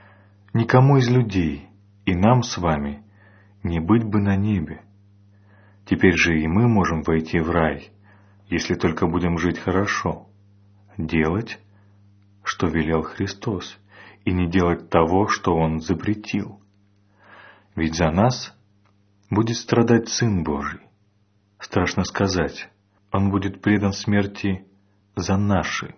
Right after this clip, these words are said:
грехи. С Иисусом Христом идут и ученики Его. Они уже близко подходят к городу.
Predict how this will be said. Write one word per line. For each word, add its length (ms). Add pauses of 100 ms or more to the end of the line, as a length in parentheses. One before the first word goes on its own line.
(100)
грехи. 480 (640)
С 180
Иисусом 640
Христом 840 (640)
идут 540
и 60
ученики 580
Его. 480 (1120)
Они 260
уже 420
близко 440
подходят 440
к 120
городу. 560